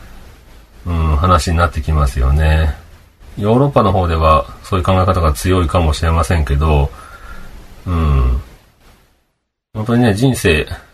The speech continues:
を考えるとね、例えば先ほどの有給休暇が消えないという話ですと、例えばずっと貯めていって、まあ、早期リタイアに使うというので、まあ、人生設計を組み立てるとか、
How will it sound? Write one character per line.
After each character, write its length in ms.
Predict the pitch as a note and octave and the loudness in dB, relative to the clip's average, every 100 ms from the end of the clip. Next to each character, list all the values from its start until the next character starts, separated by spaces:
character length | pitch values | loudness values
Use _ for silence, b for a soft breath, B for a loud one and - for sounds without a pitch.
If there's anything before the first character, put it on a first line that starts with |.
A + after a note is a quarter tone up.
| _ | _
を 100 | - | -8
考 260 | E2 G2 G2+ | -2 0 2
え 40 | F#2+ | 2
る 80 | |
と 100 | D2+ | 0
ね、 220 | D2+ E2 D2+ - | 0 -2 -4 -6
例 80 | B2+ | -2
え 40 | C3+ | 0
ば 60 | |
先 200 | - B2+ | 0 2
ほ 60 | C3 | 2
ど 100 | B2+ | 2
の 360 | B2 A#2+ A#2 - - _ _ _ _ _ _ | 2 0 -2 -8 -20 _ _ _ _ _ _
有 140 | A2+ | -2
給 160 | A#2 B2+ | 0 0
休 140 | C3 | 0
暇 120 | A#2+ E2 | 2 0
が 80 | |
消 220 | D2+ - G#2+ | 0 0 0
え 40 | |
な 80 | G#2+ | 2
い 60 | |
と 80 | G2+ | 0
い 60 | D#2+ | -2
う 40 | |
話 300 | D2+ E2 - | 0 -2 -2
で 80 | D#2+ | -4
す 80 | D2+ | -4
と、 300 | - A2 D#2 D2+ | -2 0 0 -2
例 120 | A2+ F#2 | -2 0
え 40 | |
ば 240 | D#2+ D2+ | 2 0
ず 120 | D2 G2 | 0 -4
っ 20 | |
と 100 | G#2+ | -2
貯 120 | A#2+ | 0
め 120 | A#2 | 0
て 100 | A#2 | 0
い 60 | A#2+ | -2
っ 40 | |
て、 480 | - - C#3 F#2 G2+ - | -4 0 0 0 -4 -6
ま 100 | A2+ | -4
あ、 20 | |
早 180 | - A#2 | 0 -2
期 100 | A2+ | 0
リ 100 | G#2+ | -2
タ 80 | G#2+ | 0
イ 100 | F#2 | 0
ア 60 | D2 | 0
に 100 | C2+ | -2
使 160 | - | -2
う 120 | D2 | -2
と 180 | C#2 C#2 - _ - | -2 -6 -8 _ -6
い 80 | F#2+ | -4
う 40 | |
の 120 | F2 | -2
で、 300 | F2+ G2 D#2 - - | 0 0 0 -4 -4
ま 100 | F#2 | -2
あ、 60 | |
人 180 | E2+ E2+ | 0 -2
生 300 | - E2+ E2 | 2 2 2
設 220 | - E2 | 0 -4
計 160 | - C#2+ | -2 -2
を 180 | B1+ - - b b b b b _ | -2 -6 -14 b b b b b _
組 160 | - F#2 | -6 -4
み 40 | |
立 120 | D#2+ D2+ | -2 0
て 60 | |
る 100 | C#2+ | 0
と 120 | C2 | 0
か、 240 | B1 - | -2 -2